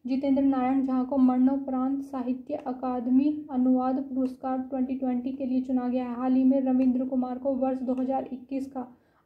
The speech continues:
Award for Excellence in Book Production प्रदान किया गया है। बिहार के बाघ संरक्षक मोहम्मद आरिफ को टाइगर गॉड अवार्ड से सम्मानित किया गया है। हाल ही में बिहार के राजीव रंजन प्रसाद को मौलाना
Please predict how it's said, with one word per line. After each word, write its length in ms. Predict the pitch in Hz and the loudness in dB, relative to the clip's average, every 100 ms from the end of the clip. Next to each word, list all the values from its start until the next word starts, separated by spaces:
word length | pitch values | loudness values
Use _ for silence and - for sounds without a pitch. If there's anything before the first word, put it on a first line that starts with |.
| 254 | -6
Award 340 | 247 262 269 | 0 2 2
for 280 | 262 269 269 | 0 -2 0
Excellence 600 | 254 254 262 262 254 262 | -2 -2 -2 0 0 -2
in 120 | 269 262 | 2 4
Book 260 | 240 285 277 269 | 4 0 -6 -2
Production 540 | 262 254 - 269 262 262 _ _ _ _ _ _ | 0 0 -4 -2 -2 -2 _ _ _ _ _ _
प्रदान 360 | 269 247 254 254 | -4 0 4 4
किया 160 | 262 247 | 4 0
गया 160 | 247 | -2
है। 140 | 247 233 | -4 -4
बिहार 340 | 254 254 269 | -4 -2 -4
के 120 | 262 | -4
बाघ 280 | 254 254 254 | -2 -2 -2
संरक्षक 640 | 262 269 247 247 247 262 262 | -4 -2 0 0 -2 -6 -2
मोहम्मद 540 | 247 254 254 254 254 247 | 2 4 6 6 2 -2
आरिफ 280 | 240 247 247 | -4 -4 -4
को 140 | 277 | -6
टाइगर 600 | 262 - 254 254 262 277 | -6 -6 -2 -2 0 0
गॉड 340 | 269 254 254 254 | 0 0 0 -2
अवार्ड 400 | 254 247 254 254 | -2 -2 0 -2
से 140 | 269 | -4
सम्मानित 560 | 262 247 247 247 262 254 | -4 -4 0 2 2 2
किया 160 | 254 240 | -2 0
गया 180 | 247 | -2
है। 180 | 233 226 - _ _ _ - | -4 -8 -12 _ _ _ -6
हाल 240 | 247 247 | -2 2
ही 80 | 262 | 4
में 180 | 277 254 | 4 4
बिहार 340 | 254 254 247 | 2 0 -2
के 320 | 254 277 247 | 0 0 0
राजीव 480 | 254 247 240 269 254 | 0 -2 -2 -2 2
रंजन 360 | 254 247 269 254 | 2 2 0 0
प्रसाद 520 | 254 254 262 262 254 | -2 -4 -2 -2 -2
को 160 | - | -2
मौलाना 720 | 240 247 254 262 262 269 277 | -2 0 2 4 2 -2 -6